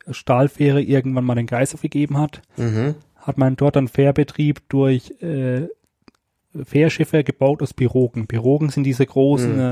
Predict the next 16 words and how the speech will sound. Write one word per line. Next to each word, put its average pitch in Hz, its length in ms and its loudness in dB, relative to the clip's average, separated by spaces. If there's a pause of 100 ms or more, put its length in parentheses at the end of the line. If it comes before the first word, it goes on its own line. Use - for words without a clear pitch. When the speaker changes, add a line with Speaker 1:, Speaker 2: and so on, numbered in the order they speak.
(160)
Speaker 1:
äh, - 40 -14
Fischerboote, 170 600 2
Speaker 2:
Ja. 147 60 0
Speaker 1:
Holzboote, 156 640 0 (540)
zwei 139 260 2
Stück 131 180 -2
aneinander, 151 440 0
große 123 320 0
Planken 147 340 0
drüber 139 280 0
und 123 80 0
dann 123 200 -2
fertig 131 340 2
ist - 140 -6
die - 60 -6
Autofähre. 117 640 0